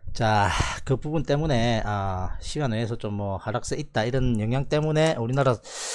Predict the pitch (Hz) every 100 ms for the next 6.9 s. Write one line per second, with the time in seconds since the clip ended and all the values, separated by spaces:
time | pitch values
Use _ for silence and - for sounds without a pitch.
0 | - - - 117 110 107 110 104 - -
1 | - - - 127 139 131 143 131 - 127
2 | 113 127 135 135 110 - 135 131 127 -
3 | 117 117 127 117 120 127 123 131 151 120
4 | 110 110 104 104 - 123 139 131 - -
5 | 113 120 135 - 156 160 147 117 110 131
6 | 120 98 123 160 165 113 113 135